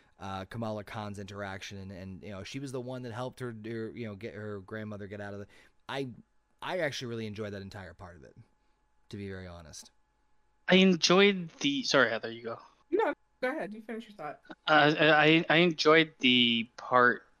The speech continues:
Speaker 2: prior more. The visuals, uh, of the, the partition era,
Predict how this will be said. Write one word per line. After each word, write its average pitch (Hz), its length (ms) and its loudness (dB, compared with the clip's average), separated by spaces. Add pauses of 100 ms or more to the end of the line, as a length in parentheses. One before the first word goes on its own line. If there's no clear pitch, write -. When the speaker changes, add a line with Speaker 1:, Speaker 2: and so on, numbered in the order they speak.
(140)
Speaker 2:
prior 147 640 4
more. 151 480 4 (520)
The 139 80 6
visuals, 139 1000 6 (100)
uh, 123 240 8
of 123 300 4
the, 117 340 6
the 123 240 2
partition 120 560 0
era, 123 340 6